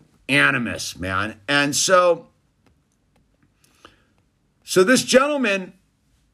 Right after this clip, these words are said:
was our big al-, was our main ally to get this through. The gu-, same guy a year ago I was battling with to stop the mask mandate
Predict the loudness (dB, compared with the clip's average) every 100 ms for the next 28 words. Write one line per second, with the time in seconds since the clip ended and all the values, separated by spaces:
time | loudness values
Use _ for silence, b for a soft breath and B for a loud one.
0 | _ _ _ -2 2 4 4 2 2 0
1 | -2 -4 0 2 0 -4 -8 2 2 4
2 | 2 2 0 0 2 2 2 0 -4 -6
3 | -8 -6 -6 -4 -8 -6 -4 -4 -2 -2
4 | 0 0 0 2 0 0 -2 0 0 2
5 | 2 4 0 -2 -2 0 0 -2 -6 -4
6 | -6 -6 -10 -6 -4 -4 -6 -8 -2 -2
7 | -4 -8 -10 -8 -6 -6 -8